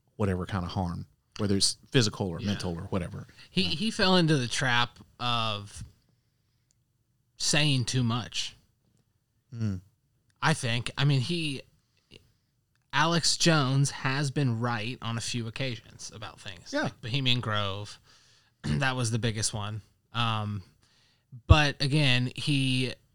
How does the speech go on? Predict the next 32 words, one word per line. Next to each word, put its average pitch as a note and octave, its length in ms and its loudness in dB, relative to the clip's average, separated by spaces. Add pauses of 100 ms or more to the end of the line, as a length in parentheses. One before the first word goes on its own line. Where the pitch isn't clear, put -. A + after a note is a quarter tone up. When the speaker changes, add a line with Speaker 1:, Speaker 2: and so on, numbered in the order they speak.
Speaker 2:
he C3 260 -4
got, B2 420 -2 (1500)
i-, C3+ 160 -4 (120)
in C#3+ 400 -2
my G3 140 4
opinion, C#3+ 320 4
he E3 60 8
got B2+ 180 2
way C#3 320 2
too C#3+ 640 2
over C3+ 280 2
his C3 180 4
skis A#2 800 -2
and A#2+ 280 -4
started A#2+ 380 0
making A#2 300 -4
claims A#2 500 -4
that A2+ 80 -4
had A2 180 -4
no A2+ 540 -4
factual G#2 720 -6
basis. - 640 -8 (220)
Speaker 1:
All C3 320 8
for A2+ 580 4 (200)
profit. - 340 2 (140)
Speaker 2:
Yeah, A2 80 -6 (240)
all G3+ 160 6
for G3+ 160 4
his G3+ 140 6
show, G3 320 4 (220)
Speaker 1:
Mm-hmm. B2+ 140 4
Speaker 2:
which, C3 260 2